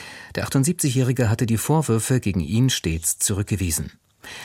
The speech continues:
Lai wurde bereits in mehreren Verfahren verurteilt und befindet sich seit zweitausendzwanzig in Haft.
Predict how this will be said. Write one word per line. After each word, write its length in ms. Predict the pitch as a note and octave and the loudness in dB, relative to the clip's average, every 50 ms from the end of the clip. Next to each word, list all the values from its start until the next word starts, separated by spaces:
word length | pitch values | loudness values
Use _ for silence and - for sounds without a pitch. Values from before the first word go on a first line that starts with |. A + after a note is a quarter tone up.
| - - - | -14 -6 -2
Lai 260 | A2 G#2+ A2 C#3 C#3+ | 0 2 2 4 2
wurde 160 | D#3 C#3+ C#3 | 2 2 2
bereits 360 | B2+ A#2+ G#2+ G#2 A#2 - - | 2 0 0 0 0 0 0
in 180 | A2 A2+ G#2 G2 | 0 2 2 2
mehreren 460 | G2 G#2+ B2+ C#3 C#3 B2+ A#2+ A2+ G#2+ | 2 2 2 2 2 2 2 2 0
Verfahren 560 | - - G#2 - - F#2 F2 F2 F#2 F#2+ F2+ | 0 0 -2 0 0 0 0 0 0 0 0
verurteilt 760 | - G2 D#2+ F#2+ G2+ G#2+ - B2 A#2+ C3+ C#3+ - - - - - - | 0 -2 -2 0 -2 -2 0 0 0 0 0 -2 -4 -6 -6 -4 -2
und 200 | A#2 A2 - - | -2 -2 -2 -2
befindet 380 | A2+ G2+ - D#3 E3+ D#3+ - | -2 0 0 0 0 0 0
sich 200 | - A2+ B2 - | 0 -2 0 0
seit 260 | - G#2+ F#2+ F2 - | 0 0 -2 -2 -2
zweitausendzwanzig 1300 | - - B2 A#2+ C3 - - A#2 A2 - A#2+ - - - A#2 G#2 F#2+ - - - D#2+ F2+ - - - - - - | -2 -2 0 -2 -2 -2 -2 -2 -2 -2 -2 0 0 0 0 0 0 0 -2 -2 -4 -6 -8 -10 -12 -12 -10 -6
in 220 | - G2 E2 D#2+ | -4 -4 -4 -4
Haft. 360 | D#2+ - - - - - - | -6 -6 -6 -6 -8 -10 -10